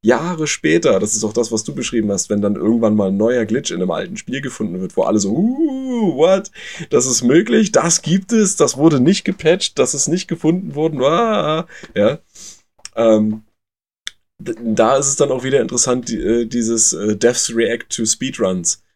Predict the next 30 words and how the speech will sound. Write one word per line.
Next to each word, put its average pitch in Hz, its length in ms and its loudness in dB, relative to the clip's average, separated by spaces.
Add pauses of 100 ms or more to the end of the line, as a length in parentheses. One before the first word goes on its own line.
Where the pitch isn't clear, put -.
(100)
zu - 120 0
sehen, 98 420 0 (320)
was - 200 0
ich 107 100 -8
vorhin 110 300 2
erwähnt 110 340 0
hatte 110 160 -4
bei, 82 320 -2
von 98 180 -6
I 98 160 -2
G 104 180 0
N, 117 260 -2 (420)
ja. 101 260 0 (420)
Ähm, 107 520 4
d-, - 40 -8
äh, 92 320 0
Doom 127 360 -2
Eternal 120 680 2
zum 104 160 -2
Beispiel, 90 260 -2
der, 92 140 -2
der 98 280 -4
letzte 117 280 0
Doom-Titel, 107 680 0
ja, 101 200 0
Speedruns. 87 680 -2
Schon 101 200 -2
kurz 143 260 0
nach 131 140 0
Erscheinen 127 580 -2